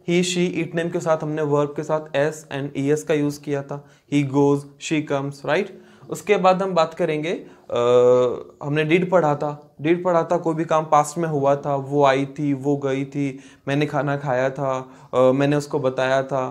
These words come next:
हाँ, मैंने उसको फ़ोन किया था, तो कोई भी काम आपने सिंपल पास्ट में किया था, वहाँ did का यूज़ किया। And उसके बाद हमने will पढ़ा, कोई भी काम होगा, मैं जाऊँगा, वो आएगी, मैं पढ़ाऊँगा या वो पढ़ाएगी, I will teach, she will teach।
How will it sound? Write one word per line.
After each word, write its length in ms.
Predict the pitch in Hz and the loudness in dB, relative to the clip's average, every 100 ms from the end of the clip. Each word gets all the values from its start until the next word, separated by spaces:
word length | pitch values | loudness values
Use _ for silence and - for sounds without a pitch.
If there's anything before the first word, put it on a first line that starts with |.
| 143 | -6
हाँ, 120 | 196 | -4
मैंने 180 | 165 151 | -2 -2
उसको 200 | 151 156 | -2 -4
फ़ोन 300 | 147 135 143 | -2 -4 -4
किया 260 | 143 135 | -2 -2
था, 180 | 127 139 | 0 -4
तो 120 | 139 139 | -6 -6
कोई 160 | 156 | -4
भी 100 | 156 | -2
काम 180 | 160 156 | 0 0
आपने 220 | 151 156 | 0 -4
सिंपल 320 | 151 151 156 | -8 -4 -4
पास्ट 360 | 156 139 139 - | 0 0 0 -4
में 140 | 151 147 | -8 -4
किया 220 | 143 131 | -4 -4
था, 220 | 170 - - - - | -6 -12 -18 -16 -6
वहाँ 180 | 151 151 | -2 0
did 160 | 147 143 | 0 0
का 100 | 156 | 0
यूज़ 300 | 151 151 - | 0 -2 -6
किया। 300 | 151 143 147 - - 170 | -4 -4 -6 -14 -8 -2
And 100 | 180 | 0
उसके 160 | 180 | 2
बाद 160 | 190 185 | 4 4
हमने 220 | 185 190 | 2 0
will 260 | 170 196 190 | 2 2 4
पढ़ा, 220 | 160 165 | 4 4
कोई 200 | 165 160 | 0 -4
भी 100 | 170 | 0
काम 200 | 165 160 | 0 0
होगा, 360 | 156 139 139 | -2 -2 -2
मैं 180 | 143 139 | -2 -2
जाऊँगा, 460 | 131 131 135 139 135 | 2 2 2 0 0
वो 260 | 131 135 131 | 0 -2 0
आएगी, 400 | 131 131 139 139 | 0 -2 -6 -4
मैं 200 | 143 139 | -4 -4
पढ़ाऊँगा 440 | 135 127 135 143 | -4 -4 -4 -6
या 140 | 151 | -4
वो 140 | 156 185 | -4 -2
पढ़ाएगी, 460 | 151 117 117 - - _ _ - - - - | -2 -4 -6 -10 -16 _ _ -20 -20 -4 0
I 100 | 131 | 2
will 220 | 143 143 139 | 0 -2 -2
teach, 300 | 135 135 - | -6 -6 -6
she 160 | 143 131 | -4 -4
will 200 | 131 135 | -8 -10
teach। 260 | 135 - | -14 -16